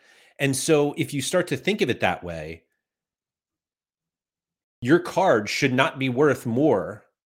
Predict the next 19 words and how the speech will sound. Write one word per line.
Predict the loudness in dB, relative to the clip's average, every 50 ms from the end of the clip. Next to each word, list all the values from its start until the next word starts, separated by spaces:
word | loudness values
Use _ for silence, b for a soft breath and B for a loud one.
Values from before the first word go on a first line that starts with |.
| _ _ _ _ _ _ _ _ _
after | -6 -6 -6 -6 -6 -6
you | -4 0
buy | 2 2 2 2
it | 0 -4 -10 -10 _
because | -6 -6 -4 -2 -2 -2 -2 -4 -6 -8 -12 -14 -16 -18 _ _ _ _ _ _ _ _ _ _ _ _ _ _ _ _ _ _ _ _ _ _ _ _ _ _ _ _ _ _ _ _ _ _ _ _ _ _ _
you, | -10 -10 -10 -10 -12 -12
you | -6 -4 2
don't | 2 2 4 4
get | 2 0
the | 0 0
games | 2 2 2 2 2 0
that | 0 0 0 0
previously | 0 0 2 0 -2 -2 -4 -6
played. | -4 -2 0 0 0 0
And | 0 0
then | -2 -2 -2
each | -6 -6 -4 -6 -4
time | 2 2 4 4 4 2
that | 0 0 0 -4 _